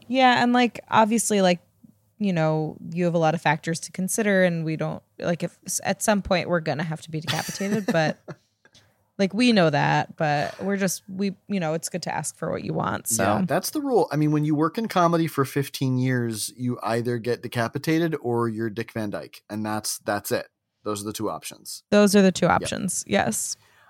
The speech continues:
Speaker 2: Uh,
Speaker 1: Take our class.
Speaker 2: <laughs> take our class. Uh, so Anna, that's my, that's my little deep dive into headless ghosts. There are so many more. Um, there just was not time to reach all of them. But, uh, but that is a, that is a first glimpse.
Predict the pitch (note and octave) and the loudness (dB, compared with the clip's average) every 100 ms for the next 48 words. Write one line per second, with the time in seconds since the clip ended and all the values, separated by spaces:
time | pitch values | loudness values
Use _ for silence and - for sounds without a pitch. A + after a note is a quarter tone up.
0 | _ A#2+ B2+ B2 B2+ A#2+ - G#3 F3+ - | _ 2 4 4 2 0 0 4 4 2
1 | - - - - - - - C3 C#3 C3 | 0 0 -2 -10 -10 -8 -4 -2 0 0
2 | A2 G#2 G#2 G2+ - - - - - - | -2 -2 -4 -6 -12 -18 -20 -20 -20 0
3 | C#3+ D3+ D3+ - A3 A#3+ A3+ B3+ B3 A#3 | 6 6 6 6 6 6 6 2 4 2
4 | C#3+ E3 G#3 - G#3+ G#3+ G3+ F3+ F3 G3 | 0 -2 -2 -2 -2 -2 -2 -4 -4 -4
5 | F#3+ F#3+ E3+ F3+ F#3 E3 F3 F3+ D3 D3+ | -2 -2 -2 -4 -4 -2 -2 0 0 0
6 | D3+ - F#3+ - - - E3+ G3 - F#3+ | 0 2 2 0 -8 0 4 4 4 2
7 | F3 - - G#3+ C4+ A#3 G#3 E3 D3 D3 | 2 0 2 2 4 2 2 4 6 4
8 | F#2+ G2 A#2+ _ _ _ - C3+ B2+ - | 2 -4 -12 _ _ _ 2 4 4 0
9 | C3+ D3 C3+ - - C3+ B2 C3+ - B2+ | 0 2 4 0 -2 -2 0 -2 -2 -4
10 | B2+ B2 A#2+ A#2+ C#3 G2+ F2 D#2 - - | -2 -2 -4 -4 -2 -2 -4 -8 -12 -14
11 | _ _ G#2 C3 B2+ G#2+ A2+ A2+ A2 G2 | _ _ 0 4 4 2 2 2 2 0
12 | B2 A2 D3 G3+ F3+ D#3+ C3 D#3 F3 D3 | -4 0 0 2 2 0 0 -4 -2 -4
13 | - E3+ D#3+ - B2+ C3+ G3 - | -2 -2 -2 -6 -2 0 0 0